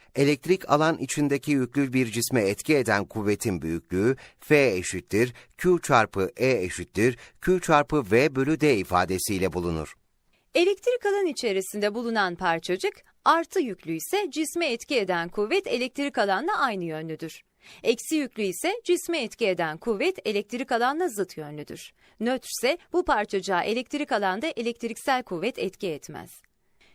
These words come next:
Speaker 2: Şekilde düzgün bir elektrik alan içerisinde artı Q yüklü cismi serbest bıraktığımızda cisme iki kuvvet etki eder.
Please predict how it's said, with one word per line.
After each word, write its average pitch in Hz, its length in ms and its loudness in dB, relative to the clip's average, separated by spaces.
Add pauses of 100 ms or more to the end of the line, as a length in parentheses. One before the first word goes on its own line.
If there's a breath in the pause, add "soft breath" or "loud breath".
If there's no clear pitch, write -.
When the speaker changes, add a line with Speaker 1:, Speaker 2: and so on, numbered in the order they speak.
(120)
Speaker 2:
Şekilde 453 520 2
düzgün 370 340 0
bir 294 120 -2
elektrik - 520 -2
alan 208 200 2
içerisinde 170 680 -4
artı 311 360 0
Q 392 200 0
yüklü 226 300 -4
cismi 196 320 -6
serbest 247 500 -2
bıraktığımızda 165 800 -2 (140 soft breath)
cisme 320 360 -2
iki 302 180 -2
kuvvet 165 360 -6
etki 170 300 -6
eder. 143 360 -8